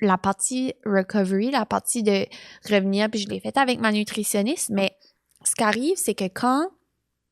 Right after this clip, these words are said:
comme je l'ai dit un peu tantôt, quand tu te restreins, tu te restricts pour tellement longtemps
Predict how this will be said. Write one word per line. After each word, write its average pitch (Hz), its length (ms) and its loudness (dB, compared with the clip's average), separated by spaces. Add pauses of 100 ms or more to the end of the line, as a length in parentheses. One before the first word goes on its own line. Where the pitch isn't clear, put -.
(240)
comme 254 160 2
je 240 80 -2
l'ai 214 80 2
dit 190 120 0
un 214 100 2
peu 214 140 -2
tantôt, 214 440 -2 (760)
quand 247 140 2
tu - 140 -4
te 220 80 2
restreins, 202 720 0
tu - 140 -6
te - 120 -8
restricts 214 520 -2
pour 202 140 -10
tellement 220 420 2
longtemps 196 560 0